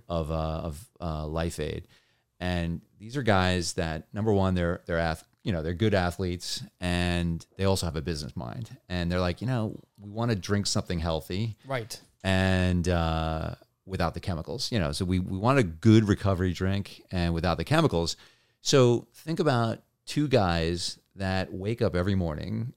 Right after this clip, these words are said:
Speaker 1: and, you know, eat, breathe, sleep, and, you know, advancing Life Aid.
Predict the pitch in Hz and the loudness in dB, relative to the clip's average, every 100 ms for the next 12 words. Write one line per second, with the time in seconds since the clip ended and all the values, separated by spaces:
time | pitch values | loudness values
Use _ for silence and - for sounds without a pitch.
0 | - 90 87 80 - - _ _ _ - | -6 -2 0 -2 -6 -14 _ _ _ -8
1 | 117 120 - - 104 98 98 92 - - | -6 -6 -8 -6 0 2 2 4 4 4
2 | 98 95 95 - - _ 98 92 90 87 | 2 0 0 -4 -6 _ -2 0 2 0
3 | 85 - _ - 95 87 85 - _ - | -2 -8 _ -6 -2 0 -2 -6 _ -20
4 | _ 104 82 95 95 98 92 85 87 107 | _ -8 -4 -4 -2 -4 -4 -4 -6 -10
5 | - 95 120 - - | -10 -4 -4 -4 -8